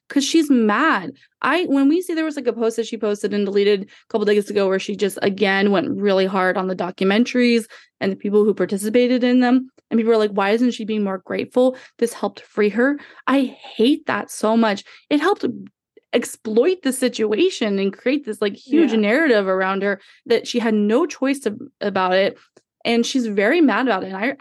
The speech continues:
Speaker 1: absolutely think she could be mad about it. I don't, I watched them, like, I was whatever, I've been part of it, but, like, I don't think that that makes her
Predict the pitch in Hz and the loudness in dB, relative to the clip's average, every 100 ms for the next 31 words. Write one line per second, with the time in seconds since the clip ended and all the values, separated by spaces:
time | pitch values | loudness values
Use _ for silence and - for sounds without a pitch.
0 | - 226 294 208 196 285 240 226 202 202 | -4 -4 -2 -4 -2 0 0 -2 -4 -10
1 | 196 208 202 202 220 196 - - 302 285 | -10 -10 -6 -4 -2 -2 -2 0 0 0
2 | - _ - 190 190 185 294 269 277 262 | -4 _ -4 -2 0 -2 -2 0 2 0
3 | 214 196 202 208 208 233 277 254 202 190 | 0 -2 -2 -4 -2 -2 0 0 -2 -4
4 | 196 196 226 269 214 202 202 190 - _ | -6 -4 -2 -2 0 0 0 -2 -8 _
5 | _ _ _ _ _ _ _ _ 208 254 | _ _ _ _ _ _ _ _ 0 2
6 | 285 254 262 240 226 196 208 208 - 220 | 2 0 -2 -2 -4 -2 -2 -2 -2 -6
7 | 208 - 190 220 214 214 214 | -8 -14 -4 0 2 2 0